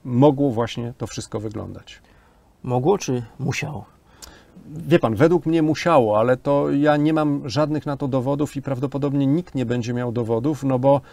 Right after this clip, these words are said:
Speaker 1: pierwsze dowody to są skamieniałości. Natomiast co było wcześniej, przed tymi skamieniałościami, a skamieniałości są produktem ubocznym, tak, tego, tego całego interesu, całej tej ewolucji biologicznej.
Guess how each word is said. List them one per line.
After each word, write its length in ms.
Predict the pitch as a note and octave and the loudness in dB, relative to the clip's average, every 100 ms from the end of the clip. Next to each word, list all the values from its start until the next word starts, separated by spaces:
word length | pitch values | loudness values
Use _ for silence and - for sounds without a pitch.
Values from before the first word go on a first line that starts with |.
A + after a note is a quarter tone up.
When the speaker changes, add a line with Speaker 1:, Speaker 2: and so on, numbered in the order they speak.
| - - - - | -20 -20 -20 -2
Speaker 1:
pierwsze 360 | D#3+ F#3 - D3+ | 2 2 2 2
dowody 460 | C3 B2 C#3+ D#3 | 2 4 2 2
to 120 | C#3+ | -2
są 200 | C3 D3 | -4 -6
skamieniałości. 920 | C3+ C#3+ C#3+ C#3+ C3+ B2 - - - - _ _ _ - | -4 -2 0 0 0 -2 -4 -10 -18 -20 _ _ _ -10
Natomiast 520 | B2 C#3+ D#3 - - D#3 - | -4 0 0 -2 -8 -18 0
co 180 | - F3 | 4 6
było 240 | E3+ D#3+ | 6 4
wcześniej, 520 | - - D3+ - A#2+ | 2 -2 -4 -4 -8
przed 240 | - C#3+ - | -6 -8 -4
tymi 240 | D3+ D3 | -2 -2
skamieniałościami, 840 | - C#3 C#3+ C#3+ C3+ B2 - C3+ C#3 | -4 -4 -2 -2 -2 -4 -4 -4 -2
a 140 | C3 - | -4 -4
skamieniałości 720 | - C#3+ C#3+ C3+ A#2+ F#3 - | -4 0 2 2 2 0 -4
są 160 | - E3 | -4 -2
produktem 500 | D3+ D3+ F3+ F3+ D#3+ | -2 -2 -2 0 2
ubocznym, 580 | D3+ - - - F#2 F2+ _ | 8 8 6 -2 -10 -14 _
tak, 240 | C3+ E3 | 0 0
tego, 300 | - C3+ C#3 | 0 0 0
tego 360 | C3+ C3 C3+ C3+ | 0 0 2 2
całego 360 | - C#3 C#3 | 2 2 2
interesu, 400 | C3 B2+ C3+ C3 | 0 0 -2 -4
całej 240 | A#2 C#3 C#3 | -2 0 0
tej 180 | C3+ C3 | -2 -2
ewolucji 400 | B2 C3+ C3+ B2+ | -2 -4 -4 -6
biologicznej. 540 | B2+ A#2+ A2+ - G2+ | -4 -4 -6 -10 -12